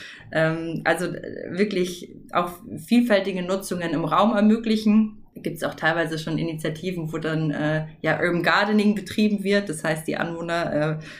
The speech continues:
haben da ihre, äh, Beete und bepflanzen die. Also da,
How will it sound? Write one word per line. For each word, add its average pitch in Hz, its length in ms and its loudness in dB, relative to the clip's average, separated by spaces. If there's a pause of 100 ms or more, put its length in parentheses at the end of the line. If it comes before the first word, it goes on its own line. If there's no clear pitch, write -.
(120)
haben 160 180 0
da 160 80 0
ihre, 156 560 0
äh, 156 400 -2
Beete 185 420 0
und 160 120 -4
bepflanzen 180 580 -2
die. 180 280 0 (300)
Also 156 120 -4
da, 160 120 -2